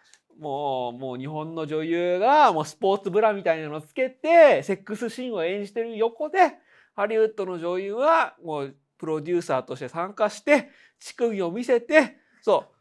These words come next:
う、えー、しっかりこう騎乗位で腰振ってアカデミー賞を取ると。もう、もうやっ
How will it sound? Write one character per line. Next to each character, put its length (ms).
う、 100
え 280
ー、 20
し 180
っ 60
か 160
り 380
こ 120
う 40
騎 140
乗 280
位 40
で 100
腰 300
振 120
っ 40
て 360
ア 140
カ 140
デ 140
ミ 120
ー 60
賞 140
を 60
取 180
る 40
と。 200
も 680
う、 40
も 180
う 60
や 140
っ 40